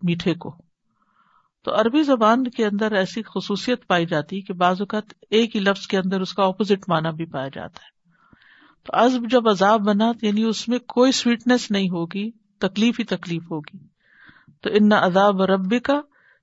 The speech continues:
تیرے رب کا عذاب، اور یہ عذاب جو ہے قرآن مجید میں اگر ہم دیکھیں تو دنیاوی عذاب پر بھی اس کا اطلاق ہوتا ہے اور آخرت کے عذاب پر بھی، یعنی جس طرح پچھلی قوموں پر عذاب آیا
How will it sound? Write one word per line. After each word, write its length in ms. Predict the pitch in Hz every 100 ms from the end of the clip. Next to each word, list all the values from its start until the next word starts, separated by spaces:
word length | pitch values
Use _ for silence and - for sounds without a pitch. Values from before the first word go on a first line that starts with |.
| _
تیرے 220 | 208 196 190
رب 220 | 208 196
کا 200 | 208 -
عذاب، 340 | 175 190 220 220 _ _ _ _
اور 120 | 196
یہ 140 | 208 220
عذاب 400 | 196 196 240 269
جو 140 | 285 262
ہے 80 | 262
قرآن 240 | 233 226 214
مجید 280 | 190 220 214
میں 100 | 226
اگر 160 | 208 202
ہم 160 | 190 180
دیکھیں 320 | 180 180 233 240 _ - - _ _ _
تو 80 | 220 214 214 - _ - 170
دنیاوی 460 | 202 208 214 277
عذاب 400 | 269 240 240 240
پر 140 | 254 240
بھی 220 | 247 254 - _ _ _ _ _ - -
اس 160 | 214 -
کا 200 | 220 208 202 - -
اطلاق 440 | 185 202 190 208 -
ہوتا 280 | 214 233 226
ہے 60 | 247
اور 160 | 220 -
آخرت 380 | 170 170 185 -
کے 120 | 185
عذاب 340 | 160 156 147 -
پر 120 | 151
بھی، 160 | - - _ _ _ - _ _ -
یعنی 180 | 196 208
جس 200 | 214 -
طرح 160 | 226 220
پچھلی 260 | 226 - 269
قوموں 320 | 269 233 247
پر 220 | 247 226 202
عذاب 360 | 180 208 202
آیا 260 | 175 180